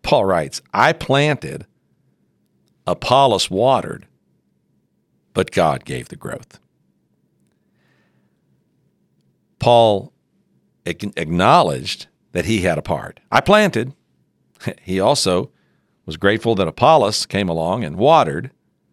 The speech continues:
But then he writes that important phrase, "But God gave the growth." And then he puts it in perspective in the next verse. "So then, neither the one who plants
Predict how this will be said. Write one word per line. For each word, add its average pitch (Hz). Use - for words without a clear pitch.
But -
then 143
he 180
writes 135
that 110
important 90
phrase, 76
"But 85
God 104
gave 78
the 76
growth." 80
And 82
then 147
he 135
puts 101
it 92
in 87
perspective 82
in 71
the 76
next 78
verse. -
"So 156
then, 113
neither 151
the 113
one 113
who 90
plants 170